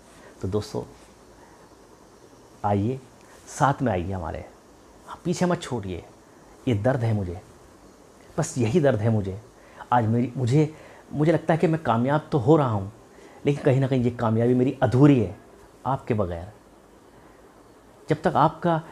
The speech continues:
डेली हज़ार रुपया, इतना पैसा ना आ जाए कि जहाँ आपके बच्चे, जो आपके आश्रित हैं, आप पे आश्रित हैं, आपके माँ बाप,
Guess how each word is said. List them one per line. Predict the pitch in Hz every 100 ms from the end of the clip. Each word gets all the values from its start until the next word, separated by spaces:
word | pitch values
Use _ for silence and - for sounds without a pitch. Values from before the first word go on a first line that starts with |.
| - -
डेली | 120 165 156
हज़ार | 110 113 131 123
रुपया, | 113 120 120 117 - - - -
इतना | 185 220
पैसा | 208 170 185
ना | 165 156
आ | 143
जाए | 117 117 127 - - - - - - - -
कि | 160
जहाँ | 139 147
आपके | 131 - 143
बच्चे, | 107 123 - 131 120 113 - - - -
जो | 127 160
आपके | 127 -
आश्रित | 113 98 - 135
हैं, | - 117 104 -
आप | 117 123 -
पे |
आश्रित | 113 107 139 113
हैं, | 113 107 104 - - - -
आपके | 120 117 117
माँ | 104 101
बाप, | 107 107 101